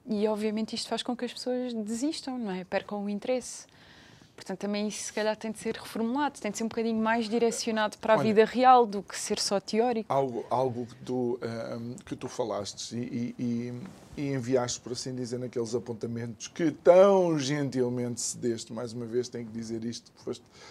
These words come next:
Speaker 2: foste mesmo a minha, minha tábua de salvação para o programa de hoje. Falas de aspectos, eh, pedagógicos relevantes que devem ser, eh, pensados ou, eh, reformulados em Portugal.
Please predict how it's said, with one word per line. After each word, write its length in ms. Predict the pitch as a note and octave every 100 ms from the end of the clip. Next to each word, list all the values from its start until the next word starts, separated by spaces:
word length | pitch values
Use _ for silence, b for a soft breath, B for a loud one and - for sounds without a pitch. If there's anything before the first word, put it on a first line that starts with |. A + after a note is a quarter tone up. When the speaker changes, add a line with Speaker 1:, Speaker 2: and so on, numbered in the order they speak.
| B B
Speaker 2:
foste 280 | - A#2+ A#2+
mesmo 300 | C3 A#2 B2
a 20 |
minha, 400 | B2+ B2 A#2 A2+ B B
minha 220 | B C#3+ C#3
tábua 320 | C#3+ C3 B2
de 80 | -
salvação 420 | B2 A#2 A#2 A2
para 120 | -
o 20 |
programa 460 | - A#2 A#2+ A#2+ A#2+
de 200 | A2 A#2+
hoje. 280 | B2+ B2 - B B
Falas 360 | - C#3 D3 B2
de 300 | C3+ C3+ B2+
aspectos, 640 | C3 - D3 - - - -
eh, 80 | C3
pedagógicos 1000 | - B2+ B2 A2 C3 A#2+ A#2+ A#2 - - - A2
relevantes 720 | B2+ B2 G2+ A#2+ A#2+ A#2+ -
que 420 | - C3 B2+ -
devem 520 | A#2 A2 A#2+ A2+ A#2+ A2+
ser, 380 | - A#2+ A2+
eh, 600 | G#2+ G2+ - A2+ A2 A2 G#2+ A2+ b b _ -
pensados 680 | C#3+ B2+ C#3 C3 C3 G#2+
ou, 460 | A2 A2+ A2+ B2 C3+
eh, 40 |
reformulados 760 | A2 A2 - C3+ B2 A2 A2 G#2
em 60 | G#2+
Portugal. 380 | - - -